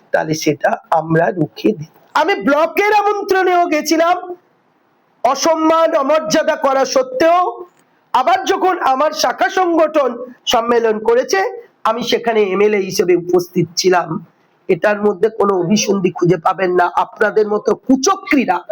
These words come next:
এটা খুঁজে বেড়ায়। শাখা সংগঠনের মূল্য আছে, এটা ভুলে যাবেন না। আমি মনে করি সবাইকে নিয়ে চলার, আমি ব্লকের সম্মেলনে গেছি, আবার আমি শাখা সংগঠনের সম্মেলনে গেছি।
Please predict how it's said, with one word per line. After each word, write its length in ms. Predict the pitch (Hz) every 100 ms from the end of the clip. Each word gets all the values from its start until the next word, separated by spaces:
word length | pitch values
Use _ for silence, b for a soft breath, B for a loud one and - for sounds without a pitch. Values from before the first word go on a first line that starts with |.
| 220 - -
এটা 220 | 208 220
খুঁজে 440 | 214 214 180 160 175
বেড়ায়। 420 | 170 165 170 - - _ _ _ _ _ _ _ -
শাখা 320 | 240 220 254
সংগঠনের 680 | 247 233 233 240 - 240
মূল্য 300 | 214 214 220
আছে, 240 | 240 226 208
এটা 120 | 190 160
ভুলে 220 | 165 165
যাবেন 280 | 160 156 160
না। 180 | 165 156 - - _ _ _ _ B B _
আমি 180 | 170 185
মনে 240 | 175 175
করি 260 | 214 302 339 415 - - -
সবাইকে 560 | - 202 214 214 226
নিয়ে 340 | 196 202 208 202
চলার, 440 | 202 - 175 175 175
আমি 160 | 180
ব্লকের 420 | 170 175 170 247 269 190 B
সম্মেলনে 560 | - 262 269 277 302 330
গেছি, 240 | 339 - - - _ -
আবার 300 | 208 202 190
আমি 280 | 196 202 - - -
শাখা 280 | - 165 -
সংগঠনের 580 | 208 214 220 214 196 185
সম্মেলনে 580 | - 175 175 160 165 160
গেছি। 300 | 160 160 165